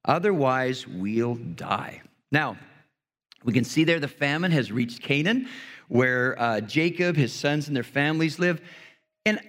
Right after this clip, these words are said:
I figure it would have been pretty common knowledge that there was, uh, there was food in Egypt. I mean, there's a, there's a famine going on. That kind of news would have spread real fast. So as Jacob is saying to his sons, like, "Why are you guys standing around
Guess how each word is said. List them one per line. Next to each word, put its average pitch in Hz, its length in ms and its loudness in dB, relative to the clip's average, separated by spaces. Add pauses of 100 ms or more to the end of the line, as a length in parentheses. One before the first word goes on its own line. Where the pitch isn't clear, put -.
I 233 180 0
figure 156 580 0
it 185 140 2
would 226 220 2
have 220 160 -4
been 131 360 2 (540)
pretty 277 220 2
common 143 680 0
knowledge 110 440 -2
that 113 140 -4
there 101 120 -2
was, 92 320 -6 (100)
uh, 87 260 -16 (200)
there 104 140 -12
was 90 120 -14
food 143 380 2
in 113 100 2
Egypt. 143 300 2
I 117 60 -2
mean, 120 120 4
there's 110 140 0
a, 110 60 0
there's 135 320 -2
a 117 40 -2
famine 175 580 0
going 190 280 2
on. 190 160 0
That 156 220 0
kind 165 180 0
of 131 120 2
news 127 540 2
would 123 120 -4
have 110 60 -6
spread 110 340 -2
real 135 240 2
fast. 143 480 -2 (360)
So 214 220 4
as 185 140 2
Jacob 233 340 0
is 240 100 -4
saying 202 320 0
to 180 120 0
his 151 100 2
sons, 131 320 -2
like, 107 100 -8
"Why 147 280 0
are 277 40 0
you 269 160 -4
guys 117 260 -8
standing 180 640 -4
around 117 520 0